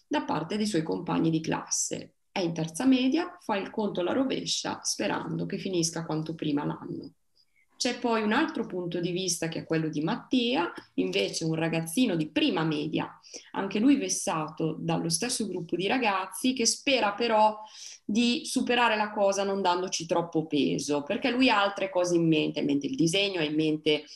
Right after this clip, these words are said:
la sua migliore amica per cui nutre dei sentimenti d'amore e vuole aprirsi a questo nuovo mondo, non vuole, non vuole pensare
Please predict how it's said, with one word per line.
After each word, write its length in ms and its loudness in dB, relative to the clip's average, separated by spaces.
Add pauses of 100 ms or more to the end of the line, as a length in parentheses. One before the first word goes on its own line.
(180)
la 120 0
sua 160 0
migliore 320 4
amica 580 2
per 160 -6
cui 160 0
nutre 320 2
dei 160 2
sentimenti 1200 0
d'amore 640 2 (640)
e 60 2
vuole 200 4
aprirsi 600 2
a 100 0
questo 360 -2
nuovo 240 -2
mondo, 360 0
non 120 2
vuole, 400 0 (380)
non 120 2
vuole 220 2
pensare 800 0